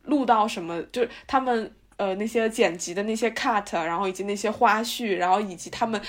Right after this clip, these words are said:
录完那个节目以后，每个人自己现在行程是什么样子，我都会去看。就是有一种你出不来的那种感觉，你很想成为他们六个人之，之中的一员。就，所以我觉得，<laughs>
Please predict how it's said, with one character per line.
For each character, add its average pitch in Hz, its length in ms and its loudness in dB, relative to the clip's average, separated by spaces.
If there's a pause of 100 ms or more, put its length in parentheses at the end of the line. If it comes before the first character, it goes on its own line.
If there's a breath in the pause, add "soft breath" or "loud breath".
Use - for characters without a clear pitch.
(100)
录 285 140 2
完 208 180 10
那 226 60 -4
个 214 100 -2
节 175 200 2
目 214 160 -6
以 185 120 -4
后， 208 200 0
每 208 240 0
个 220 140 2
人 208 180 0
自 269 160 -6
己 170 140 -10
现 233 180 2
在 208 160 2
行 185 240 -6
程 196 220 -6
是 202 80 -2
什 - 140 -6
么 160 100 -10
样 185 240 2
子， - 80 -12
我 - 100 -6
都 220 240 4
会 240 140 0
去 196 160 -8
看。 - 220 -10 (360 loud breath)
就 480 140 2
是 440 140 2
有 330 160 4
一 - 20 2
种 330 240 2 (300 loud breath)
你 269 120 -4
出 359 220 4
不 370 140 2
来 196 260 6
的 226 80 0
那 277 140 -2
种 233 180 0
感 180 240 2
觉， - 240 -6
你 277 80 0
很 294 180 2
想 320 220 6
成 240 220 0
为 262 80 2
他 294 100 0
们 269 160 0
六 294 180 2
个 254 140 2
人 220 160 0
之， 233 120 -6 (140)
之 - 200 -10
中 262 180 2
的 254 100 0
一 254 200 0
员。 185 240 0 (680 loud breath)
就， 320 160 2 (200 loud breath)
所 330 160 2
以 349 180 2
我 247 180 4
觉 240 140 4 (800 loud breath)
得， 339 140 -2
<laughs> - 0 -